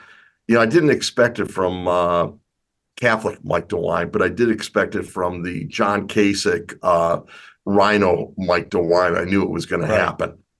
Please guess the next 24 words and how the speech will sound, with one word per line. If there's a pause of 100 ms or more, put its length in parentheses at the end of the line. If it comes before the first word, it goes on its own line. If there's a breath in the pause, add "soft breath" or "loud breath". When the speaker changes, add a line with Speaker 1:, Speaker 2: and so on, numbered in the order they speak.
(300)
Speaker 1:
You
know,
and
Speaker 2:
Exactly.
Speaker 1:
they
really
got, (1300)
they,
they
gotta
clean
this
up,
you
know,
and,
and,
Speaker 2:
It
Speaker 1:
you
know,
I
know
that
Frank,